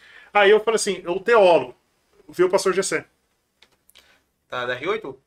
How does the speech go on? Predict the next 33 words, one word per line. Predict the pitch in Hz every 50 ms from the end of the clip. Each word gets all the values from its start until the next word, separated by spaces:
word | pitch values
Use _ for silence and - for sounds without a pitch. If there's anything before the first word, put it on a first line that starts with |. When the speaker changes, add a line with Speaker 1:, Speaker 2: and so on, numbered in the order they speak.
| _ _ _ _ _ _
Speaker 1:
Não, | - 135 135 160 175 170 156 -
é | - 160 175
o, | 170 156 156 160 -
isso. | 190 185 233 220 170 - - - - 135
Speaker 2:
Isso | 139 - 151
da | 156
R | 160 165 175
oito, | 165 151 139 143
né? | 151 185
Speaker 1:
Gessé, | 226 - - 139 127
é | 117 120 143 180 214
amigão, | 220 208 202 220 190 - - 131 135 135 117 -
beijão, | - 185 202 170 - 165 185 175 147
Gessé. | 151 135 - - 113 101 - -
Você | - - - 143
é, | 165 180 165 143 - - - 170 165 _ - 196 - _ -
é | 143 143
o | 135
cara, | - - - 135 131 131 120
esse | 117 - - -
cara. | - - 107 101 - - _ _ - - - - - - - _
E | - 151 180 202 226 240 247 262 254
aí | 254 247 240 240 247
eu | 262 262
f-, | 262 - - 214 208
falei | - 220 220
assim, | 208 214 214
"Agora | 214 214 208 190 196 196 208
eu |
preciso | 202 - - - 202 208 214 220
o | 208 240 240 233 240 240 233 226 180
Volta | - 190 190 190 208
Minerva", | 220 240 240 226 220 220 196 139 131 120